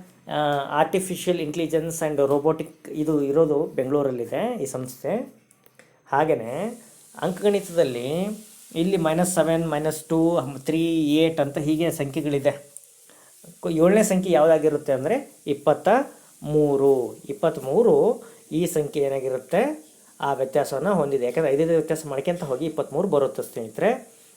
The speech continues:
ಈಗ ಕ್ವಶನ್ ನಂಬರ್ ಐವತ್ತರಿಂದ ಇನ್ನು ಉಳಿದಂಥ ಪ್ರಶ್ನೆಗಳಿಗೆ ನಾವು ಉತ್ತರವನ್ನು ನೆಕ್ಸ್ಟ್ ವಿಡಿಯೋದಲ್ಲಿ ಕಂಡ್ಕೊಳ್ಳೋಣ.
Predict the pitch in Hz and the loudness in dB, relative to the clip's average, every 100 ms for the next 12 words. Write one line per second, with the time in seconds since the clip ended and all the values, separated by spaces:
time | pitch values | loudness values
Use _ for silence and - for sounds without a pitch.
0 | _ 165 202 196 160 151 190 190 180 143 | _ -2 4 4 4 -2 -2 0 0 2
1 | 165 202 175 127 120 135 190 202 - - | 2 2 0 -6 -4 -4 -6 -10 -18 -20
2 | - 151 160 165 170 160 185 185 185 147 | -4 0 2 2 0 0 -2 -2 -4 -6
3 | 147 180 156 139 120 143 139 156 190 139 | -6 -4 -2 -2 -2 -2 -2 -2 -2 -4
4 | 139 170 151 143 196 190 135 139 - - | -4 -2 -2 -4 -8 -8 -8 -10 -10 -8
5 | 151 143 139 151 131 123 135 131 127 | -4 -2 -2 -4 -6 -6 -6 -4 -4